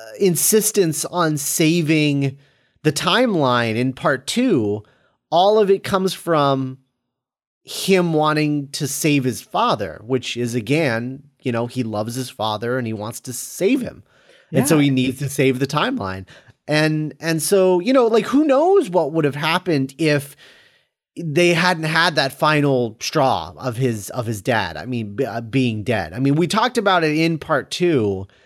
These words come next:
Speaker 2: Mm-hmm.
Speaker 1: about how it, it felt like a little bit, a little much,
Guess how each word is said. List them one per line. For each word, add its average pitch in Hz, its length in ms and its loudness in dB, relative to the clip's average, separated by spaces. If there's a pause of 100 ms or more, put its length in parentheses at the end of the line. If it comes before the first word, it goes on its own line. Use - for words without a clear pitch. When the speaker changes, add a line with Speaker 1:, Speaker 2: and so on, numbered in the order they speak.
Speaker 2:
Mm-hmm. 127 240 -6
Speaker 1:
about 143 240 2
how 143 260 2
it, 131 160 2
it 143 160 0
felt 143 320 0
like 135 260 -2
a 135 140 -2
little 123 280 2
bit, 110 200 -2 (120)
a 139 60 -8
little 131 280 2
much, - 520 -2